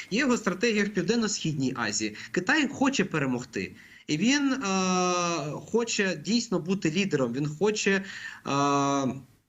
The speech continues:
використати, умовно кажучи, цю всю кризову ситуацію в світі для того, щоб скинути поточного гегемона. Але він хоче це зробити економічно, він хоче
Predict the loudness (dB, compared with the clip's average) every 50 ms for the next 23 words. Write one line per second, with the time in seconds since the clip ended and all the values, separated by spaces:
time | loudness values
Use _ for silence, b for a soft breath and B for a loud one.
0 | _ _ _ -20 -12 _ -6 0 2 2 2 4 2 2 2 2 2 0 -2 -4
1 | -4 -2 0 0 0 0 0 -2 -2 0 0 2 2 2 0 0 2 2 2 2
2 | 2 0 0 0 -2 -2 0 0 2 2 2 2 0 -2 -4 -6 -8 -8 -4 -2
3 | 0 2 2 2 0 -2 -6 -4 -2 -2 0 2 2 2 2 2 0 0 2 0
4 | 0 0 -2 -2 0 2 2 2 0 0 -4 -4 -4 -2 -2 0 0 0 -2 -2
5 | 0 0 0 0 0 -2 -2 -4 -2 0 0 0 2 0 0 -2 -2 -2 0 0
6 | 0 0 0 0 0 0 0 0 0 0 0 0 0 0 0 -2 -6 -8 B B
7 | B B B B 0 2 4 4 4 2 2 0 0 0 0 2 2 0 -2 0
8 | 0 0 0 0 0 -4 -4 -4 -2 -2 -4 -2 0 -2 -2 0 -2 -2 -2 0
9 | 0 0 -2 -2 -2 -4 -4 -4 -4 -4 -4 -4 -4 -4 -2 -2 -2 -2 -2 0
10 | 0 2 2 0